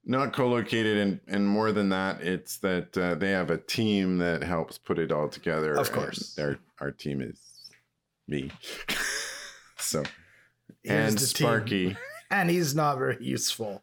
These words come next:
Speaker 1: No.
Speaker 2: Sorry, Sparky, but ha-, not having any hands.
Speaker 1: So,
Speaker 2: <laughs>
Speaker 1: uh, we'll see if we can get, uh,
Speaker 2: A
Speaker 1: our
Speaker 2: team?
Speaker 1: video up.
Speaker 2: That'd be
Speaker 1: Yeah,
Speaker 2: cool.
Speaker 1: a team would be good. Yeah. Um, anyway, uh, so, um, but I've heard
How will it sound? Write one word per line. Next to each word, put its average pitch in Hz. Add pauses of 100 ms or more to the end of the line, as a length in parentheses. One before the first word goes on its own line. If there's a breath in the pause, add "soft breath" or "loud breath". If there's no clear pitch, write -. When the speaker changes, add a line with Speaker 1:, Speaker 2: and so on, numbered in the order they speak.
(140)
Speaker 1:
No. 82
Speaker 2:
Sorry, 151
Sparky, 135
but 117 (280)
ha-, 139
not 127
having 120
any 113
hands. 113 (640 loud breath)
Speaker 1:
So, 67 (300)
Speaker 2:
<laughs> 170
Speaker 1:
uh, 95
we'll 113
see 117
if 101
we 104
can 92
get, 92
uh, 80
Speaker 2:
A 85
Speaker 1:
our 87
Speaker 2:
team? 165
Speaker 1:
video 92 (120)
up. 85
Speaker 2:
That'd 160
be 170
Speaker 1:
Yeah, -
Speaker 2:
cool. 135
Speaker 1:
a 156
team 95
would 87
be -
good. -
Yeah. - (640 loud breath)
Um, 101
anyway, 101
uh, 101
so, 117
um, 92
but 110
I've 107
heard 135